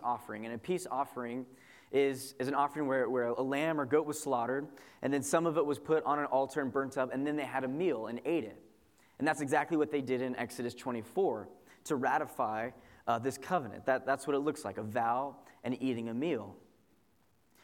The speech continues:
But this practice extended beyond this moment. If you read in the Old Testament, uh, there's a thing called a peace offering that continued onward. And what, what the way that peace offering would be practiced is that people who wanted to renew the,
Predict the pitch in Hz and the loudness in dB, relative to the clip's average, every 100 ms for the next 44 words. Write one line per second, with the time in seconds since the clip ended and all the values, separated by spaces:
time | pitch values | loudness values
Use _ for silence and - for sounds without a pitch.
0 | - 160 170 - - 170 190 170 - 135 | 0 2 2 -2 2 2 4 -4 -4 -6
1 | - - 165 165 139 123 139 127 127 127 | -6 0 0 4 2 2 0 2 0 -2
2 | 120 131 131 165 120 95 - - - - | -4 -4 -2 -2 -4 -10 -18 -20 -20 -10
3 | - 131 143 156 160 147 123 135 - 160 | -4 2 4 4 2 2 0 0 0 -4
4 | - - 107 110 - - - - - - | -4 -8 -8 -8 -12 -18 -20 -20 -2 2
5 | 131 139 127 139 - 139 147 135 - - | 4 4 2 -2 0 0 0 -4 -10 -14
6 | - 139 131 123 - 160 - 104 110 117 | -2 0 2 -2 0 0 2 -2 -2 -6
7 | 117 110 120 117 - 135 120 120 120 - | -6 -6 -8 -8 -6 -4 -2 -2 -6 -12
8 | - - 135 160 110 95 - - _ _ | -16 -2 0 0 -4 -6 -10 -20 _ _
9 | _ _ - _ _ _ _ _ _ _ | _ _ -20 _ _ _ _ _ _ _
10 | _ _ - - 160 151 143 160 170 165 | _ _ -6 2 4 4 4 4 4 6
11 | 180 185 147 - 170 165 139 139 147 135 | 6 4 2 -2 -2 2 2 2 -2 0
12 | 123 117 143 143 135 120 - - 123 123 | -2 2 2 2 -2 -4 -6 -4 -2 0
13 | 123 117 - - 180 185 143 143 151 143 | 0 -2 -10 0 0 4 2 2 2 2
14 | 143 131 143 123 139 131 151 170 156 | 0 -2 -2 2 2 4 4 4 2